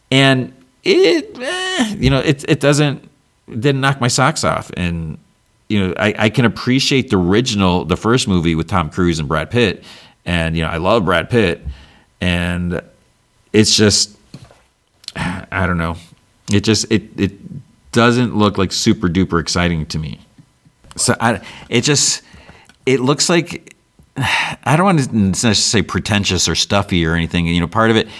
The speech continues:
has to do with, like, the age of the characters, the era they come from. And, and maybe it's just the fact that it's another vampire movie show, you know, and I'm just like, "Okay, here we go again."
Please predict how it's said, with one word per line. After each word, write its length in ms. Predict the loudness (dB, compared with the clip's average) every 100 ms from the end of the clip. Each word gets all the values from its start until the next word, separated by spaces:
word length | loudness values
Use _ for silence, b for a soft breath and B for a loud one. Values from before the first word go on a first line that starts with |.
| B
has 220 | -4 -2
to 60 | 0
do 120 | 2
with, 100 | 2
like, 160 | 0 -2
the 120 | -2
age 220 | 2 2 2
of 60 |
the 60 | 0
characters, 460 | 0 -2 0 0 -2
the 140 | -2
era 220 | 0 2
they 100 | 0
come 240 | -2 -4 -2
from. 260 | 0 2
And, 220 | 2 -2 -6 B B B B -6
and 240 | -2 -2 0
maybe 380 | 0 2 2
it's 100 | 2
just 160 | 0 0
the 60 | 0
fact 240 | 0 2
that 240 | 0 0
it's 180 | 0 0
another 420 | 2 2 4 2
vampire 840 | 2 0 -2 -2 0 0 2 0 -4 -8
movie 800 | -2 0 0 0 0 0 -2 -6
show, 760 | -4 0 2 2 2 0 -2 -6
you 220 | -6 -2
know, 140 | 0
and 240 | -2 -2 0
I'm 160 | 0
just 200 | 0 -2
like, 400 | 0 0 -2 -12
"Okay, 240 | -10 -6 -4
here 160 | -2
we 140 | 0 0
go 220 | 0 0
again." 380 | -2 -4 -4